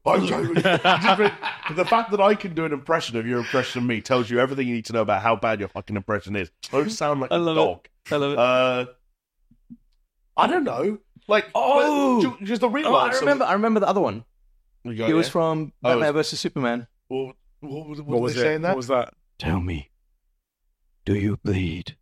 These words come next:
Speaker 1: Oh, yeah. And that one
Speaker 2: <laughs> I don't
Speaker 1: never got
Speaker 2: remember
Speaker 1: to,
Speaker 2: that.
Speaker 1: one never got too annoying.
Speaker 2: Right.
Speaker 1: Like, the, the, the soft answer would probably be one, one of those.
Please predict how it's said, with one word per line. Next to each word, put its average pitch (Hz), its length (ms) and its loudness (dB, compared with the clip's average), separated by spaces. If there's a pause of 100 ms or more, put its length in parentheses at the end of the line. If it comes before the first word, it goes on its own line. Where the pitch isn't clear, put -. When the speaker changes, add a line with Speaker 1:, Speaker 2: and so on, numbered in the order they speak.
(180)
Speaker 1:
Oh, 113 140 2
yeah. 104 280 -4 (360)
And 156 120 0
that 190 160 4
one 180 100 -2
Speaker 2:
<laughs> - 20 -2
I - 20 0
don't 233 80 4
Speaker 1:
never 190 60 6
got 160 60 6
Speaker 2:
remember 190 240 2
Speaker 1:
to, 269 40 0
Speaker 2:
that. 143 300 2
Speaker 1:
one 120 140 -4
never 110 200 -2
got 107 160 -4
too - 120 -10
annoying. 87 280 -4 (460)
Speaker 2:
Right. 120 240 -4
Speaker 1:
Like, 202 320 2 (240)
the, 156 160 -2 (240)
the, 147 200 -18
the 160 60 -6
soft - 320 2
answer 120 320 2
would 104 200 -8
probably 104 380 -4
be 101 60 -4
one, 95 260 -2
one 101 120 -4
of 95 60 -10
those. 92 200 -6